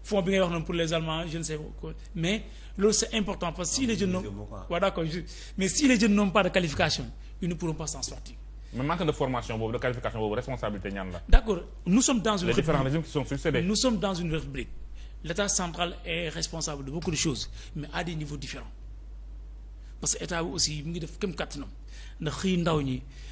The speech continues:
Speaker 1: ak yenn yi, ay structures yu bëri yoo xamante ni on les met pour encadrer, pour former la jeunesse. Je suis tout à fait d'accord que yombul nag parce que actuellement, c'est pas le Sénégal, hein.
Speaker 3: Mais, mais, mais, mais
Speaker 1: C'est pas le
Speaker 3: les,
Speaker 1: Sénégal.
Speaker 3: les milliers de jeunes qui quittent,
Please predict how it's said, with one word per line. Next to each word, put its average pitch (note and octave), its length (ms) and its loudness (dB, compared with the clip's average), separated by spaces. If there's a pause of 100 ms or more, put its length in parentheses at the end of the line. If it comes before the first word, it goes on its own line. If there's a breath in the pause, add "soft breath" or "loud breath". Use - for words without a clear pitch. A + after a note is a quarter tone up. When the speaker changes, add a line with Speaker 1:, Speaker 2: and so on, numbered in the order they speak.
(260 loud breath)
Speaker 1:
ak E3+ 120 -2
yenn F3 180 2
yi, F3+ 300 0 (160)
ay G3 120 2
structures F3 320 4
yu E3 40 0
bëri G#3+ 200 6
yoo G3+ 120 8
xamante F3 260 -2
ni D3 140 -2 (400 loud breath)
on E3+ 100 -6
les E3+ 140 -2
met D#3+ 200 -2
pour D#3+ 240 -10
encadrer, D#3 400 -8
pour D3+ 140 -8
former C#3+ 300 -8
la B2 120 -10
jeunesse. - 500 0 (520 loud breath)
Je - 60 -4
suis D#3+ 140 -2
tout F3 140 -10
à F#3+ 80 -2
fait F3 100 -4
d'accord D#3+ 300 -2
que D#3 100 -6
yombul E3 400 2
nag F3+ 120 2 (580 loud breath)
parce G3+ 300 4
que F3 340 0
actuellement, E3+ 560 2 (120)
c'est - 160 -4
pas E4+ 100 4
le C#4+ 40 4
Sénégal, A3+ 360 2
hein. D#3+ 120 0
Speaker 3:
Mais, F#3+ 140 2
mais, A#3+ 140 2
mais, A#3+ 160 2
mais A3 200 0
Speaker 1:
C'est G3 80 2
pas D4+ 60 2
le D4+ 60 2
Speaker 3:
les, C#4+ 60 0
Speaker 1:
Sénégal. B3+ 280 2
Speaker 3:
les A3+ 80 4
milliers B3 260 4
de F#3+ 120 4
jeunes D3 240 2
qui E3+ 140 -2
quittent, - 280 -4